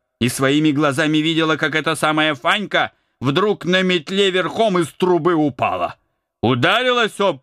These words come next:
пол два раза и из молодой в старую бабуху обернулась. О, Господи, страсти какие!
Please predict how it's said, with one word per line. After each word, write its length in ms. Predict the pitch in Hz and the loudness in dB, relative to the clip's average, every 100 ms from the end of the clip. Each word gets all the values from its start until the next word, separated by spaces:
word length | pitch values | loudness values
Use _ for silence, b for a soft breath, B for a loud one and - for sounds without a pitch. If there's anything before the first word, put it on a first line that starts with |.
| - | -4
пол 200 | 165 147 | -2 0
два 280 | 135 160 156 | 0 0 2
раза 500 | 147 127 123 107 - _ | 0 0 0 -2 -4 _
и 180 | 123 139 | 0 2
из 140 | 151 135 | 2 2
молодой 540 | 165 160 156 226 202 | 2 2 0 0 0
в 60 | - | -4
старую 600 | - 175 190 185 180 156 | -6 -2 0 2 2 2
бабуху 600 | 143 160 202 - 139 131 | 0 2 0 0 0 0
обернулась. 760 | 117 123 113 107 92 87 - - _ _ _ _ _ _ _ _ _ _ _ _ - | 0 -2 -2 -2 -4 -6 -10 -16 _ _ _ _ _ _ _ _ _ _ _ _ -6
О, 180 | 92 85 | -4 -2
Господи, 680 | - 139 - - - - 226 | -4 -6 -8 -8 -10 -8 -8
страсти 600 | - - - 185 - - | -6 -4 -2 -4 -6 -8
какие! 520 | - - - 131 807 | -8 -10 -12 -10 -10